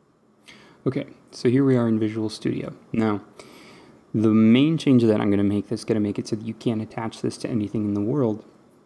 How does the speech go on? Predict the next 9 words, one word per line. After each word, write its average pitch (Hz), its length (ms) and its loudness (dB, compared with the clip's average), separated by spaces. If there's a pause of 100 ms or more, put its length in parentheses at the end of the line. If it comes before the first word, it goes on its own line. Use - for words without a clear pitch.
is, 101 580 0 (240)
has 123 240 -4
to 131 80 2
do 113 140 2
with 104 120 -2
inheritance. 113 640 -4
And 117 120 -4
I 113 40 -4
haven't 139 320 -6